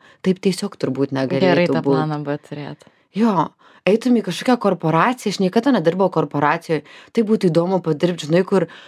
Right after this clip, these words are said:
Speaker 1: dirba tūkstantis žmonių ir tau ten sveikatos visokie draudimai ir ofisai labai faini ir... Tai čia yra planas B, jų yra nemažai. Aš manau, kad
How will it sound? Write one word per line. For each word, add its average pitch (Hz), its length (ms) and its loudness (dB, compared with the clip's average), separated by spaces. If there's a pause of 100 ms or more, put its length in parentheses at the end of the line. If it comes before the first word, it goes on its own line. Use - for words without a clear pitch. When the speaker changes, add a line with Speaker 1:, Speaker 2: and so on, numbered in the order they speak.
(240)
Speaker 1:
dirba 180 320 0
tūkstantis 185 560 -4
žmonių 165 380 2
ir 180 100 -12
tau 165 160 0
ten 170 240 -4
sveikatos 165 720 -4
visokie 185 480 -2
draudimai 180 640 0
ir 175 240 0
ofisai 180 560 -2
labai 180 400 0
faini 214 600 0
ir... 208 160 -4 (560)
Tai 202 220 0 (640)
čia 262 220 -2
yra 302 120 2
planas 240 480 0
B, 202 140 0 (180)
jų 208 140 2
yra 185 100 2
nemažai. 175 560 0
Aš 190 120 -6
manau, 170 280 0
kad 180 300 -4